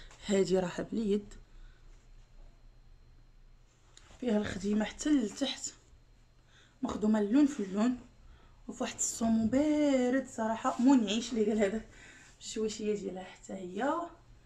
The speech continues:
وفي صاله عاديه ولكن الكميمات تخوا كار. انا نزولي لكم شويه على الخدمه باش تشوفوها. انا غنشد لكم العبار، كنزل بشويه حيت بان ليا فيديو طويل.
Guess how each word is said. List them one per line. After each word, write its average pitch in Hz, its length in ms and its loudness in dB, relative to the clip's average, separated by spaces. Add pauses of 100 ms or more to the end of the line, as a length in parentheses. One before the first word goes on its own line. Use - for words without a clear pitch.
(300)
وفي 277 120 -10
صاله 233 220 -4
عاديه 202 320 -4
ولكن 262 280 -2
الكميمات 247 440 -4
تخوا 240 260 -8
كار. 180 300 -12 (720)
انا 202 120 -2
نزولي 202 520 -6
لكم 208 200 -10
شويه 190 300 -10
على 175 140 -10
الخدمه 190 460 -6
باش - 180 -12
تشوفوها. 226 580 -12 (2000)
انا 233 180 -4
غنشد 214 340 -12 (140)
لكم 202 260 -12
العبار، 226 420 -6 (760)
كنزل 233 300 -2
بشويه 240 260 -2
حيت 220 220 -8
بان 214 120 -6
ليا 233 280 -2 (1080)
فيديو 226 320 -2
طويل. 240 380 0